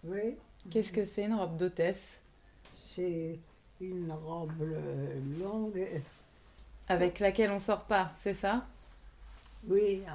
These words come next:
Speaker 1: en principe.
Speaker 2: C'est fait pour, euh, pour recevoir les gens.
Speaker 1: Oui.
Speaker 2: Et la robe qu'avait Julie le dimanche, vous vous rappelez, c'est une robe à fleurs en satin que, qu'Evelyne a portée aussi.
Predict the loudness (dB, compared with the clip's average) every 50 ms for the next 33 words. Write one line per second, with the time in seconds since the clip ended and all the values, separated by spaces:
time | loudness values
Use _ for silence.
0 | -8 -8 -8 -10 -10 -6 -6 -4 -4 -6 -8 -12 -14 -14 -10 -8 -8 -8 -8 -10
1 | -12 -12 -12 -12 -12 -14 -18 -18 -18 -18 -18 -12 -4 -4 -4 -4 0 -2 -2 -2
2 | -2 -4 -4 -4 -4 -2 -2 -2 -2 -2 -2 -6 -8 -12 -16 -18 -12 -4 -4 0
3 | 2 2 2 4 2 0 2 4 4 4 4 4 2 2 2 0 0 -2 -2 -6
4 | -8 -16 -16 -16 -14 -12 -8 -6 -6 -6 -6 -8 -16 -16 -8 -4 0 4 4 4
5 | 6 6 4 2 2 2 2 2 4 4 2 2 2 -2 0 2 2 4 4 2
6 | 0 0 0 0 0 2 2 2 2 2 -2 -6 -10 -12 -12 -10 -8 -4 -2 0
7 | 2 2 0 0 2 2 2 2 2 0 -2 -2 -2 -2 -2 0 0 2 2 2
8 | 0 -2 0 0 2 4 4 4 2 0 -2 -10 -16 -8 -4 -4 -4 -2 0 0
9 | -2 -2 0 0 2 2 2 2 2 2 2 2 2 2 2 2 0 -2 -4 -8
10 | -2 6 6 6 8 8 8 8 8 8 6 4 2 0 0 2 4 6 6 6
11 | 6 4 2 -2 -2 -2 -2